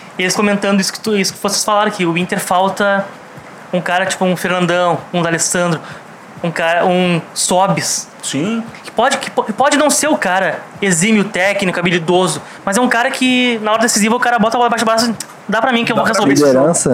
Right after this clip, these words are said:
Speaker 2: Exato.
Speaker 1: E o Inter hoje não tem, o Inter hoje é cheio de ótimos coadjuvantes.
Speaker 2: Isso,
Speaker 1: Mas
Speaker 2: isso.
Speaker 1: não tem um cara que é o nome do time que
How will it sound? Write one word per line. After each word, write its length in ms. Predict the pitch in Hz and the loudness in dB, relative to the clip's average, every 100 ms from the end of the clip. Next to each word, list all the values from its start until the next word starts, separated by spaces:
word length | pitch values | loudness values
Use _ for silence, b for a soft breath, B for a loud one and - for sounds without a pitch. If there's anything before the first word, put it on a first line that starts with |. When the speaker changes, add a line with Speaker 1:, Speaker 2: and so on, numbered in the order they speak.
| 123 | 2
Speaker 2:
Exato. 360 | 127 139 190 202 | 2 0 0 0
Speaker 1:
E 20 | |
o 40 | |
Inter 140 | 208 220 | 0 2
hoje 100 | 226 | 2
não 80 | 220 | 2
tem, 80 | |
o 60 | 226 | 0
Inter 140 | 226 214 | 0 0
hoje 280 | 208 233 | 2 2
é 340 | 214 208 208 202 - B B B - | 2 2 0 -2 -6 B B B -8
cheio 340 | - 220 240 | -2 0 2
de 120 | 226 262 | 2 2
ótimos 580 | 220 247 262 254 247 - | 2 2 2 2 2 0
coadjuvantes. 800 | 220 208 190 202 175 175 - - | 0 2 4 2 2 -2 -4 -4
Speaker 2:
Isso, 320 | 147 196 - | -4 -4 -6
Speaker 1:
Mas 100 | 185 202 | -2 0
Speaker 2:
isso. 80 | |
Speaker 1:
não 60 | 214 | 2
tem 160 | 226 226 | 2 2
um 120 | 254 | 2
cara 420 | 240 208 214 220 | 2 2 2 0
que 160 | 208 214 | 0 -2
é 120 | 208 | 2
o 160 | 214 220 | 4 4
nome 240 | 208 208 | 4 4
do 80 | 202 | 2
time 320 | - 196 202 | 0 2 2
que 260 | 202 208 | 0 -2